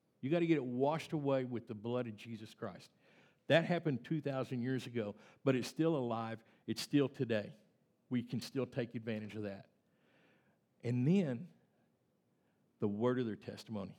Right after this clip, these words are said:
You gotta tell somebody. You've gotta open up, and you've gotta get that out. Um, okay?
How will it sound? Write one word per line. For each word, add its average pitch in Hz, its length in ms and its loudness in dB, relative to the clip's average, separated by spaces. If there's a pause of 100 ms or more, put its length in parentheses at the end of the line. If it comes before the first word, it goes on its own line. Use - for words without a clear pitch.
You 156 100 -4
gotta 202 180 -2
tell 120 280 -4
somebody. 101 520 -12 (800)
You've 139 140 -8
gotta 190 220 2
open 139 360 0
up, 147 280 -2 (220)
and 113 160 -2
you've 113 140 -2
gotta 107 160 -4
get - 240 -12
that - 200 -8
out. - 200 -10 (1200)
Um, 104 380 -6 (880)
okay? 113 340 -10